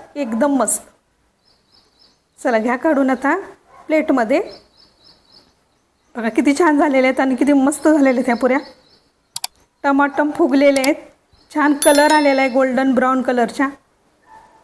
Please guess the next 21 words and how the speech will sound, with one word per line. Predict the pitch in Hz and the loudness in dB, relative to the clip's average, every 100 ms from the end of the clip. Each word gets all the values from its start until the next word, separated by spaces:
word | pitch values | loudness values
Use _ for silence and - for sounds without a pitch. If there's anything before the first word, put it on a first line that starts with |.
| _ - | _ -14
बघा, | 240 | -10
किती | 226 220 247 | -8 -8 -8
छान | 240 247 | -6 -6
झालेल्या | 254 208 202 | -4 -4 -4
आहेत, | 214 | -4
मस्त | 262 269 - | -4 -4 -6
अशा. | 254 - - - _ _ _ _ _ _ _ _ _ _ _ _ - 240 | -8 -10 -16 -20 _ _ _ _ _ _ _ _ _ _ _ _ -14 -6
आणि | 247 | -2
ह्या | 277 | 0
पुऱ्या | 294 311 311 339 349 | 0 2 2 2 -2
आठ | 277 294 302 | 0 2 2
दिवस | 269 302 320 | 2 2 2
चांगल्या | 330 294 269 262 | 0 0 0 0
राहतात. | 269 220 - - _ _ _ _ 269 | -2 -6 -10 -18 _ _ _ _ -6
जर | 233 285 | -4 0
तुम्ही | 294 285 | 2 2
प्रवासाला | 285 302 294 302 294 | 2 0 0 0 -2
कुठे | 302 294 | 0 0
जाणार | 294 277 269 | 0 2 0
असाल | 285 262 247 262 | 0 -4 -4 -2
तर | 277 | -2